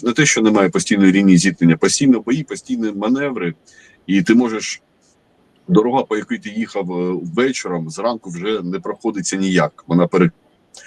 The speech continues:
але та, що була вчора закрита, зараз по ній можна працювати. Наші хлопці влетіли прямо в тил ворога. Дві машини з мінометниками, е, попали в засідку в таку, відстрілялися, втратили, на жаль, одного хлопця, в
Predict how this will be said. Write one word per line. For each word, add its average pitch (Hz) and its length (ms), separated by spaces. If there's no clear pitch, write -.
але 107 200
та, 127 140
що 123 160
була 110 160
вчора 113 300
закрита, 90 460
зараз 101 340
по - 140
ній 90 180
можна 87 300
працювати. 80 580
Наші 131 220
хлопці 147 340
влетіли 104 520
прямо 101 460
в 82 100
тил 101 260
ворога. 80 500
Дві 98 220
машини 95 380
з 82 80
мінометниками, 95 880
е, 85 600
попали 92 400
в 80 60
засідку 90 500
в - 40
таку, 87 380
відстрілялися, 107 760
втратили, 98 420
на 90 140
жаль, 90 180
одного 87 320
хлопця, 104 500
в 82 100